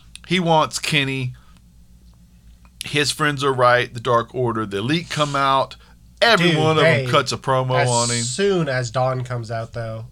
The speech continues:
Speaker 2: oh my God, the crowd hated that dude. Which is so perfect, right?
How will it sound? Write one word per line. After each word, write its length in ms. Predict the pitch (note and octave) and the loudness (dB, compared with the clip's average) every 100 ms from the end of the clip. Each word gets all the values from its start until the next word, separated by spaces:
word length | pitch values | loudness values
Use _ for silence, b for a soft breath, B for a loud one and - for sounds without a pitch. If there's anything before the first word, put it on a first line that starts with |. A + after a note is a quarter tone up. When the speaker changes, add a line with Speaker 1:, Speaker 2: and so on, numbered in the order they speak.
| - | -6
Speaker 2:
oh 180 | C3+ C3 | -4 -4
my 220 | A2 G#2 - - | -6 -12 -16 -10
God, 280 | A#2 A2+ | -8 -8
the 80 | G#2+ | -10
crowd 300 | - A2 G#2+ | -12 -10 -10
hated 300 | G#2+ G#2 G#2 | -10 -12 -12
that 140 | G#2 G2+ | -14 -14
dude. 240 | G#2+ G#2 - - - - | -14 -16 -18 -20 -18 -6
Which 160 | E3 | -4
is 80 | - | -2
so 160 | - E3 | 0 0
perfect, 380 | E3+ D#3+ - B2+ | 0 -2 -4 -2
right? 260 | C3 D3+ | -2 -2